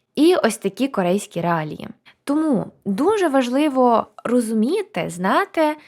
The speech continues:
стилі вічливості для того, щоб у вас була можливість обрати хоча б, як доречніше буде спілкуватися до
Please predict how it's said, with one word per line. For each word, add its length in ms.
стилі 440
вічливості 680
для 160
того, 220
щоб 260
у 60
вас 280
була 300
можливість 640
обрати 680
хоча 380
б, 60
як 320
доречніше 520
буде 220
спілкуватися 840
до 360